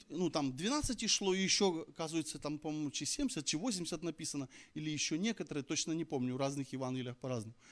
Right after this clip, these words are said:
И он говорит, и они такие: «Шо это он за вандализм несет?» Ну, как бы, «Ну шо, это вандализм. Есть, скоро будете, типа, его убьют, и мы будем есть, или как?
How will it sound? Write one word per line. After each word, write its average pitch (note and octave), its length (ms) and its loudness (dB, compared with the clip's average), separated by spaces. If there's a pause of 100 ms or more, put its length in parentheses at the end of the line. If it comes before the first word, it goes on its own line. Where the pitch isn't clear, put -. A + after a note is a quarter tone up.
(840)
И F3 380 4 (140)
он E3+ 160 0
говорит, F#3+ 420 2
и E3 60 4
они E3 180 4
такие: C3+ 400 -4
«Шо - 300 2
это D#3+ 180 -8
он D#3 120 0
за C#3 160 -2
вандализм C#3 600 -4
несет?» A2+ 360 -8 (840)
Ну, G#3+ 140 2
как D3+ 220 -6
бы, C#3 140 -6
«Ну D3+ 140 -2
шо, E3+ 260 0
это C#3 180 -6
вандализм. E3 680 -2
Есть, D3 280 -2
скоро D#3 260 -2
будете, C3 560 -4
типа, - 300 -8
его D3 200 0
убьют, D3 400 -8
и C#3 60 -4
мы C#3 100 0
будем C#3 300 -4
есть, F#3+ 340 -4
или C#3+ 140 -4
как? G3+ 260 -4